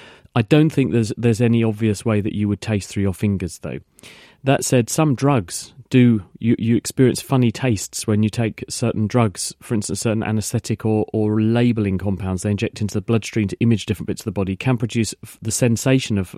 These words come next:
funny tastes and flavours. So one other possibility is that this is some kind of, of strange placebo effect where you reach out and touch something,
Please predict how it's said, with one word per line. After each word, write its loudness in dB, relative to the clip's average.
funny 0
tastes -4
and -2
flavours. -4
So 2
one 4
other 2
possibility -4
is -2
that -2
this 0
is -4
some -2
kind -2
of, -4
of -6
strange 0
placebo 2
effect -8
where 0
you 2
reach 2
out 0
and -6
touch -4
something, -2